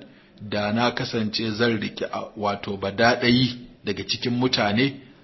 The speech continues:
lattakhaztu Ababakarin, Ababakarin khalilan." Da na riƙi Sayyidina Abubakar ya kasance shine badadayina. Walakin ukhuwatul, ukhuwatul Islam. Sai dai ƴan uwantaka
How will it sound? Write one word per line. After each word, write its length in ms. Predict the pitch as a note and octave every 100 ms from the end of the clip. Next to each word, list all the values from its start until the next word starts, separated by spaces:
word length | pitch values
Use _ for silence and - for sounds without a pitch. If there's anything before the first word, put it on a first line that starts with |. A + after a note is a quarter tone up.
| -
lattakhaztu 760 | G#2 - - G2+ C3 B2+ - A#2
Ababakarin, 840 | G#2 G2 G2+ G#2 G#2 A#2 A2+ G#2+ G#2+ - -
Ababakarin 760 | - G2+ G2+ G2 A2 - A2+ G#2+
khalilan." 540 | - G#2 G#2 G#2 E2+ - - - - -
Da 260 | G2 F#2+ G2
na 240 | G#2 A#2+ B2
riƙi 440 | A2+ - A#2+ A2+ - - - -
Sayyidina 520 | - A2 A2 G#2+ G#2
Abubakar 600 | G2 A2 G#2+ A2+ A2+ G#2+ - - _ _
ya 100 | G#2
kasance 520 | F#2 A2 A2+ G2+ G#2+ G#2
shine 400 | - A#2 A2 F#2+
badadayina. 720 | F#2 F2+ F#2 F#2+ F2 F2 F#2 - - - _ - _ _ -
Walakin 580 | F#2 G2+ G#2+ - A2+ A2+
ukhuwatul, 540 | - G2+ G#2 - G2 F#2+ A2+ - _
ukhuwatul 460 | - - A2+ - G2+
Islam. 320 | - - - - - - - -
Sai 180 | G2+
dai 140 | G#2 G2+
ƴan 180 | G2+ G2
uwantaka 600 | G2 F#2+ - A#2 A#2 G#2